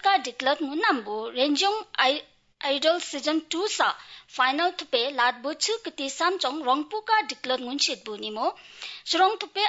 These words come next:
are gulun gyobu yang ne gulun kuthak zungtuk bu garnong Jacob Khaling na cousin press conference sa lomyu long. Yam tong bo thumbu gam. Kumdung lyo na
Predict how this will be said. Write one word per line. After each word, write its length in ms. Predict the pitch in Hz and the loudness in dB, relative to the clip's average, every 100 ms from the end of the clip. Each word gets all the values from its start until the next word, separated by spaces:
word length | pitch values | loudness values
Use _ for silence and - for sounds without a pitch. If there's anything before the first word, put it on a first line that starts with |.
| - | 0
are 140 | 285 320 254 | 0 -2 0
gulun 260 | 311 440 427 | 0 0 0
gyobu 500 | 302 302 320 349 381 | 0 0 0 -2 0
yang 240 | 247 311 392 | 0 2 2
ne 160 | 247 | 0
gulun 320 | 214 285 381 440 | -2 -2 -2 -2
kuthak 400 | 359 349 349 - - - - | -4 0 0 0 -18 -18 -4
zungtuk 360 | 262 359 466 466 | 2 2 0 0
bu 80 | 466 330 | -2 2
garnong 340 | 285 269 311 311 | 2 2 0 -2
Jacob 380 | 294 302 427 - | 0 0 -2 -2
Khaling 320 | 302 269 339 | -2 0 0
na 120 | 339 381 403 | 2 0 0
cousin 400 | 269 262 311 311 | -2 -2 -6 0
press 260 | 359 415 - | 4 4 2
conference 560 | 294 254 277 285 330 - | -8 -8 0 0 0 0
sa 140 | 370 370 | 2 2
lomyu 320 | 254 247 339 | 0 -2 0
long. 240 | 370 226 - - - - - | 2 0 -2 -16 -14 -14 -6
Yam 220 | 277 294 | -4 0
tong 240 | 294 285 | 0 0
bo 80 | 285 415 | 0 0
thumbu 320 | 269 220 226 214 | -4 -6 -6 -4
gam. 160 | 233 214 196 - | -6 -6 -12 -12
Kumdung 400 | 262 240 254 262 | -8 -6 -4 0
lyo 120 | 311 415 | 2 2
na 80 | 403 | 0